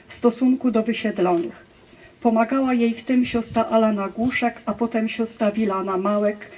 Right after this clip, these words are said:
która po powrocie ze wschodu przebywała jakiś czas w Bielinach. Siostra Lucjana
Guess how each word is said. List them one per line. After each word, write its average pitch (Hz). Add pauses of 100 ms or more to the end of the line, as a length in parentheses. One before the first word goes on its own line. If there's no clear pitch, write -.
(240)
która 220
po 220
powrocie 233
ze 214
wschodu 220
przebywała 208
jakiś -
czas 190
w -
Bielinach. 175 (2250)
Siostra 294
Lucjana 262